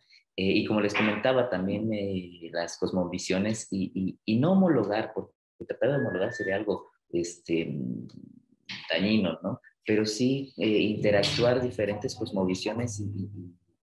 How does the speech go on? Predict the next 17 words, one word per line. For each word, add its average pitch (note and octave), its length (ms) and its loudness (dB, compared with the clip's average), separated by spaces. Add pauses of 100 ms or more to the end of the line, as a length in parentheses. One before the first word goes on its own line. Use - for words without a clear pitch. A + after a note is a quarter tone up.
(800)
y - 120 -14
culturas, - 540 0
eh, E2 200 -2
originarias, E2+ 760 -4 (640)
eh, F2 720 0 (800)
que, G2+ 200 2
que G2 100 0
tienen G#2+ 640 0
muchas G#2+ 300 -2
visiones A2 280 -4
muy A2+ 120 -2
distintas, A#2 500 -4 (440)
a G2+ 140 0
veces G#2+ 300 0
puede G#2+ 300 0
ser, G#2+ 380 0 (400)
eh, F2+ 800 -6